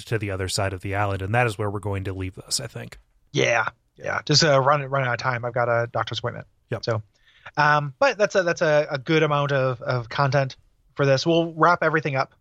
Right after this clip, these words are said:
Speaker 1: Mm-hmm.
Speaker 2: in the next episode. Um, it is, and I don't know when exactly we're gonna record. It may very well be too late
Speaker 1: Yes.
Speaker 2: for you to send in your responses.
Speaker 1: Mm-hmm.
Speaker 2: Um, so
Speaker 1: We,
Speaker 2: do
Speaker 1: we,
Speaker 2: apologize for that. Um,
Speaker 1: we, we will put
Speaker 2: hopefully,
Speaker 1: out,
Speaker 2: uh,
Speaker 1: we, we will, we will have put out a final call.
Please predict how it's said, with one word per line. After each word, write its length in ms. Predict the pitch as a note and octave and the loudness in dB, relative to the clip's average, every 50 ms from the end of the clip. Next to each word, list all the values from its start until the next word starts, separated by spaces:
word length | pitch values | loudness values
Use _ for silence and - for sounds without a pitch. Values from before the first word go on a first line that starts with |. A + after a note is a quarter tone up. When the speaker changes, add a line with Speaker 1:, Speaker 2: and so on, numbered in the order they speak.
| _ _ _ _ - | _ _ _ _ -8
Speaker 1:
Mm-hmm. 180 | C#3+ C3+ C3 - | -8 -6 -4 -2
Speaker 2:
in 80 | C3 | -2
the 60 | B2+ B2+ | 0 2
next 260 | C3+ C3+ C3+ - - | 2 0 0 2 0
episode. 420 | D3 C#3 C#3 - E3 D3+ D#3+ D3+ - _ _ _ _ _ _ _ _ | 0 0 0 0 0 0 0 -2 -4 _ _ _ _ _ _ _ _
Um, 320 | - C#3 B2+ B2 B2 B2 B2+ _ - | 0 2 2 2 0 -2 -6 _ 0
it 140 | F3+ G3 G#3 | 2 2 4
is, 160 | F3 C3+ B2+ A#2 G#2+ A2 - - _ _ _ _ _ _ _ _ - - - | 4 2 0 -4 -8 -12 -20 -20 _ _ _ _ _ _ _ _ -16 -6 -2
and 180 | D#3 D#3 D#3 | 0 2 4
I 60 | D#3+ D#3 | 4 4
don't 120 | D#3+ D#3+ | 6 6
know 100 | D3 C#3 | 4 4
when 160 | B2+ C#3 C3 | 2 2 0
exactly 340 | C3 A#2 C3+ B2+ B2 - C3+ | -2 0 0 -2 -2 -2 -4
we're 80 | B2 A#2+ | -4 -4
gonna 100 | A#2+ A#2+ | -4 -4
record. 420 | A#2+ A2+ - - C3 B2+ C3 C3+ - - | -4 -4 -4 -2 0 0 0 0 0 2
It 80 | F3+ F3 | 2 4
may 240 | E3 E3 E3 D#3+ D#3 | 6 6 6 6 4
very 220 | C#3+ C#3+ C#3+ C#3 | 4 2 2 4
well 160 | C3+ C3 B2+ | 4 2 2
be 100 | B2 B2+ | 0 -4
too 120 | - - B2 | -6 -4 -4
late 260 | A#2+ A#2 A#2+ A#2 - _ _ _ _ _ _ _ - | -4 -4 -4 -6 -10 _ _ _ _ _ _ _ -6
Speaker 1:
Yes. 340 | A#2 A2 F2+ - - - - | -6 -4 -4 -4 -6 -4 -2
Speaker 2:
for 100 | - C#3 | 0 0
you 60 | C3 B2+ | 2 2
to 80 | B2+ | 2
send 260 | B2 - C3+ C3 B2 B2+ | 2 2 2 0 2 2
in 180 | B2+ B2+ B2 | 2 2 2
your 420 | B2 B2 A#2+ A#2+ A#2 A#2 A#2 A#2 A2+ | 2 2 4 4 4 4 4 2 2
responses. 600 | A#2 A2+ - A2+ A2+ A2 - - - - - - _ - | 0 -2 -2 -2 -4 -4 -6 -4 -4 -4 -4 -6 _ -10
Speaker 1:
Mm-hmm. 500 | D3+ D#3 G3 G#3 _ _ _ _ - A2 | -8 -8 -8 -10 _ _ _ _ -4 -4
Speaker 2:
Um, 220 | G#2+ G#2+ A2 A2+ | -2 -2 -2 0
so 220 | - D3 B2 A#2 | 2 2 2 2
Speaker 1:
We, 60 | A#2 A#2+ - - - _ - D#3 | 2 -2 -6 -20 -20 _ 0 2
Speaker 2:
do 20 | A3+ | 2
Speaker 1:
we, 0 | |
Speaker 2:
apologize 460 | G#3 E3 F#3 F3+ F3 F3 E3+ D#3+ D3+ | 4 4 4 2 4 4 2 0 0
for 100 | - D#3+ | 0 2
that. 280 | D3 D3 D3 D3 - _ - | 2 4 4 2 0 _ -6
Um, 340 | C3+ B2 B2 A#2+ B2 A#2+ - _ - | -4 -4 -4 -4 -6 -10 -16 _ -8
Speaker 1:
we, 80 | F3 F#3 | -8 -6
we 200 | D#3+ D#3+ F#3+ G3 | -2 2 2 4
will 120 | F#3 E3+ | 4 2
put 160 | - - E3+ | 2 2 4
Speaker 2:
hopefully, 320 | D3+ C#3 C#3 C#3 C#3 C#3 B2 | 4 4 2 0 -2 -2 0
Speaker 1:
out, 40 | A2+ | 0
Speaker 2:
uh, 20 | |
Speaker 1:
we, 80 | D3+ E3+ | 0 0
we 200 | C#3+ C3 D3 C3+ | 2 0 0 0
will, 240 | B2 C3 D3+ D3+ C3 | 2 2 2 2 2
we 180 | C#3 C3+ B2+ | -2 -2 -2
will 220 | A#2 B2+ C#3+ D3 A#2+ | -2 -2 -2 -2 -2
have 200 | B2 A#2+ A2 - | -2 -4 -4 -2
put 140 | - B2 | -2 0
out 160 | A2 A2 A2 G#2+ | 0 0 0 0
a 80 | G#2 | -2
final 320 | G2 - A#2 A2+ G#2 G2+ G2+ | -2 0 0 0 0 -2 -6
call. 420 | - - G2+ F#2+ G2 A2+ A#2+ - | -6 -8 -8 -8 -8 -10 -12 -14